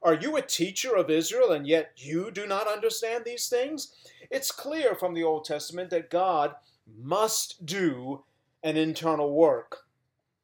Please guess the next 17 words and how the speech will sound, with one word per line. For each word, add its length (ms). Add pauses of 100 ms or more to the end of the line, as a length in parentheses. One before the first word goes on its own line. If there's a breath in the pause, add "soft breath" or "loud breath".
(1000)
that 220
he 140
alone 640 (280)
can 260
do 520 (580)
in 140
order 240
for 180
you, 720 (340)
in 100
order 180
for 120
anyone 600
to 100
be 160
made 460
new. 500